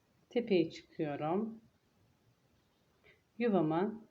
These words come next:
içine iniyorum. Üç. Bu şekilde üç tane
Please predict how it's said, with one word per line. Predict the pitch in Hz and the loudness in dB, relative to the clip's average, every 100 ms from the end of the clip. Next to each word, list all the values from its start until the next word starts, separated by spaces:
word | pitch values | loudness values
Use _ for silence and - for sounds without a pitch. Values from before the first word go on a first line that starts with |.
| - | -20
içine | - - 147 | -14 -4 -2
iniyorum. | 135 135 135 135 135 - _ _ _ _ _ _ _ _ _ _ _ _ _ _ _ _ _ _ _ | -2 -6 -8 -10 -12 -14 _ _ _ _ _ _ _ _ _ _ _ _ _ _ _ _ _ _ _
Üç. | 185 143 - - _ _ _ _ _ - | -2 -2 -8 -20 _ _ _ _ _ 0
Bu | 294 | 0
şekilde | 240 196 180 214 | 0 -2 -2 -2
üç | 175 - | -4 -8
tane | - 165 151 175 233 | -4 -2 2 2 0